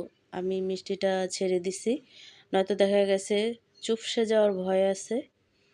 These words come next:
তো তৈরি হয়ে গেল খুবই সুস্বাদু আর অনেকটা টেস্টি, দেখতে যেমন সুন্দর, খেতেও তেমন মিষ্টি। আর এভাবেই কিন্তু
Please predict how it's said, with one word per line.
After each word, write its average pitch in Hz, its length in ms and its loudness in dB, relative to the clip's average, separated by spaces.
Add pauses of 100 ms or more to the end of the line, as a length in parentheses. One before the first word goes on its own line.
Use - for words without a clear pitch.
(480)
তো 226 100 -4
তৈরি 220 320 4
হয়ে 226 240 4
গেল 214 220 2 (220)
খুবই 208 320 0
সুস্বাদু 208 680 0 (320)
আর 185 380 2 (960)
অনেকটা 202 480 -2 (120)
টেস্টি, 202 500 -4 (460)
দেখতে 190 380 -4
যেমন 202 340 0
সুন্দর, 196 500 -2 (180)
খেতেও 196 440 0
তেমন 196 400 0
মিষ্টি। 190 520 -2 (920)
আর 180 280 0 (100)
এভাবেই 208 560 2
কিন্তু 214 440 -2